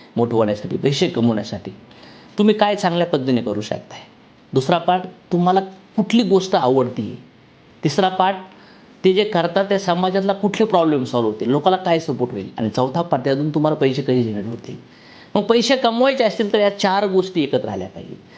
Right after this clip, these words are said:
तर पहिले मेहनत करून पैसे कमवा, नंतर पैशाने पैसे कमवा. आणि एक दिवस असं येईल की तुम्ही काहीच करत नाही तरी पण पैसे कमवत असतात,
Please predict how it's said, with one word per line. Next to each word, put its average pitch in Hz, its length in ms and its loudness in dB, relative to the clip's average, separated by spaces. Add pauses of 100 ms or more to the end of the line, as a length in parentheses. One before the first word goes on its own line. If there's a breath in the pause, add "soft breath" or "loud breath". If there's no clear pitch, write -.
(260 loud breath)
तर 196 80 2
पहिले 233 240 2
मेहनत 214 340 4 (100)
करून 262 200 2
पैसे 208 280 0
कमवा, 151 440 0 (200)
नंतर 196 320 0
पैशाने 208 500 0
पैसे 202 320 0
कमवा. 120 480 -4 (320 loud breath)
आणि 151 220 0
एक 170 120 -2
दिवस 175 240 0
असं 143 280 0
येईल 220 400 0 (520 loud breath)
की 139 80 0
तुम्ही 143 260 0
काहीच 147 400 -2
करत 131 360 2
नाही 101 280 -10 (380)
तरी 123 120 2
पण 127 140 0
पैसे 113 340 -6
कमवत 104 440 -8
असतात, - 240 -18